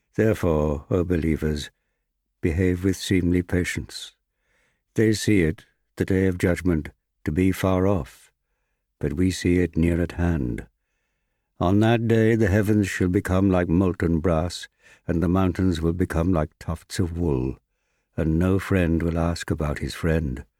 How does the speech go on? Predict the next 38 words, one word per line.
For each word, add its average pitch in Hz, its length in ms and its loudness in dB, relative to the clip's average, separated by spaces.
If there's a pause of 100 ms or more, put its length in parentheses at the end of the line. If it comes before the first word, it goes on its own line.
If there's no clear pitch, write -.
(440)
though 98 160 2
they 95 160 2
shall 80 220 -2
be 98 180 0
within 85 300 0
sight 90 320 -2
of 78 100 -4
each 76 160 -4
other. 73 300 -4 (800)
The - 80 -2
guilty 110 400 2
one 107 320 4
will 101 160 2
gladly 98 560 2
ransom 98 420 0
himself 90 460 0
from 90 300 -2
the 87 60 0
torment 95 440 0
of 90 80 -4
that 90 240 -2
day 78 420 0 (300)
by 85 100 0
sacrificing 82 800 -2
his 80 120 0
own 98 220 0
children, 92 480 -2 (260)
his 92 200 -2
wife, 92 480 0
his 92 100 -2
brother, 95 400 0 (240)
and 95 220 0
his 117 160 -2
kinsfolk 90 640 -2
who 85 100 -2
gave 87 240 0
him 85 120 -2
shelter, - 500 -6